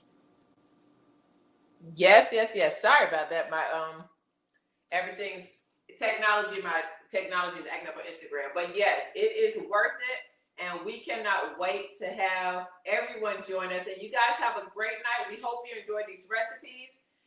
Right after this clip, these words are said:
If you message us, we will definitely send you the recipes. And we're gonna put some of the recipes in the links there as well.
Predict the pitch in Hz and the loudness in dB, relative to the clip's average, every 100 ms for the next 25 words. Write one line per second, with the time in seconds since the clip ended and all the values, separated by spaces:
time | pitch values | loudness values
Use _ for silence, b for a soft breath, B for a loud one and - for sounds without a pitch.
0 | _ _ 220 254 254 233 233 262 294 285 | _ _ -2 -2 -4 -8 -2 0 -2 -4
1 | 277 269 214 226 277 277 214 233 233 226 | -2 -2 -4 -8 -10 -6 -4 -4 -6 -12
2 | - 226 226 208 180 190 196 214 208 214 | -6 -6 -4 -8 -6 -6 -6 -10 -12 -12
3 | 185 190 - 208 - - 151 - - 208 | -8 -8 -6 -6 -6 -4 -6 -6 -4 -2
4 | 196 190 180 180 - 180 - 156 156 147 | -2 -4 -6 -6 -10 -16 -16 -18 -12 -12
5 | 147 180 190 - - 170 160 147 147 156 | -10 -10 -12 -16 -6 -2 0 0 -4 -4
6 | 160 170 - - | 2 2 2 -4